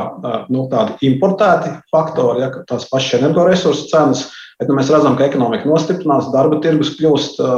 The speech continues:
siltāks, ja, un, ja inflācija saglabāsies, nu, ilgāku laiku nekā gaidīts, un skaidrs, ka arī eiro, eirosistēmai būs, ā, jāiet šajā virzienā, un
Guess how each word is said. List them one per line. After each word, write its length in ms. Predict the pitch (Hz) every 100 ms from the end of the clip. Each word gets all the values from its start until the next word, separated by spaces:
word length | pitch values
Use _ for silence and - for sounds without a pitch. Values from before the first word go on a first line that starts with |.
| 120
siltāks, 560 | - 139 120 120 - 135
ja, 100 | 135
un, 220 | 123 - - - _
ja 80 | 117 143
inflācija 600 | 151 135 113 - 123 117
saglabāsies, 760 | 143 143 110 110 110 - 113 -
nu, 100 | 139 147
ilgāku 400 | 156 160 135 139
laiku 260 | 143 135
nekā 120 | 127 123
gaidīts, 380 | 135 139 123 123
un 80 | 120
skaidrs, 280 | 135 135 135
ka 40 |
arī 100 | 123 120
eiro, 240 | 151 131 98 135
eirosistēmai 640 | 156 131 131 131 110 107 110 107
būs, 240 | 107 - - -
ā, 160 | 117 110 - 127 123
jāiet 260 | 117 107 -
šajā 240 | 113 117
virzienā, 460 | 131 110 101 110
un 100 | 107